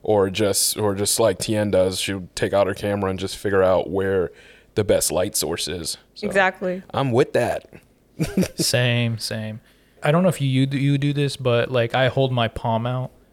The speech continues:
Speaker 3: like, to see, like, the, where the best light is when I
Speaker 1: Yeah,
Speaker 3: take
Speaker 1: that's what I
Speaker 3: pictures.
Speaker 1: just said.
Speaker 3: Oh, you did?
Speaker 1: Yeah.
Speaker 3: Ah, damn.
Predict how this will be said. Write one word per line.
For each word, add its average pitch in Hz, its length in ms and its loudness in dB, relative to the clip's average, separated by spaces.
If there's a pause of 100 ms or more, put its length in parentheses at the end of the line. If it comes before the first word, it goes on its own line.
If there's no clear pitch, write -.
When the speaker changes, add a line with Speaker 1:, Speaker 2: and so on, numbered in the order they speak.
(400)
Speaker 3:
like, 113 160 -6
to - 80 -8
see, 117 240 -2
like, 110 280 -4
the, 104 260 -2
where 104 240 -6
the 107 80 -4
best 107 280 -6
light 110 260 -8
is 123 380 -8
when 117 160 -6
I - 40 0
Speaker 1:
Yeah, 160 80 6
Speaker 3:
take 131 80 6
Speaker 1:
that's - 100 2
what 107 80 6
I - 20 4
Speaker 3:
pictures. 107 120 0
Speaker 1:
just 101 100 -2
said. 101 260 2 (460)
Speaker 3:
Oh, 117 40 -4
you 113 60 -2
did? 123 320 -2
Speaker 1:
Yeah. 107 200 2
Speaker 3:
Ah, - 300 -10
damn. - 100 -14